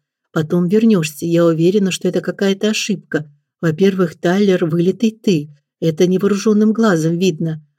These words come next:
Во-вторых, если бы он хотел проверить что-то такое, то не стал бы менять фамилию с Делане на Нуаре. Он признал тебя как отца и гордится тобой. Все будет хорошо». Адмирал вновь улыбнулся.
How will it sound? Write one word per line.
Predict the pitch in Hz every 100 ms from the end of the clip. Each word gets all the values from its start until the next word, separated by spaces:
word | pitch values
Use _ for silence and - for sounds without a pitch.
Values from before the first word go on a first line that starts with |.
| -
Во-вторых, | 165 180 170 220 214
если | 175 165 170 -
бы | 170 170
он | 175
хотел | 170 165 196 185
проверить | - 170 165 196 208 - _ _ _
что-то | - - 196 185
такое, | 180 156 - 208 214
то | 185 175
не | 170
стал | 160 - 175
бы | 180
менять | 185 185 190 185
фамилию | - 202 196 170 170 165 - _ _ _
с | 190
Делане | 165 185 180 170 175 202
на | 180 175 170
Нуаре. | 170 180 208 233 147 - _ _ _
Он | 170 165
признал | 175 170 170 202
тебя | 208 165 185
как | - 170 180
отца | 160 - 196
и | 220
гордится | 170 165 170 165 233 - 233
тобой. | 214 180 160 156 151 - _ -
Все | - 202 214
будет | 233 -
хорошо». | 233 233 233 - 226 156 156 _ _ _ _ _
Адмирал | 151 151 151 151 185 214
вновь | 196 170 165 185
улыбнулся. | 170 160 156 143 139 - -